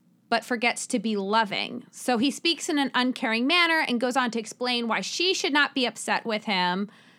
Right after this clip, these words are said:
and negating the woman's feelings. The woman then feels challenged,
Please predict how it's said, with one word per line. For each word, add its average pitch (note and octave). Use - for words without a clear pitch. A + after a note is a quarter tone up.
and G#3+
negating A#3+
the A3
woman's G3
feelings. -
The G3+
woman D#4+
then A3+
feels G#3
challenged, G3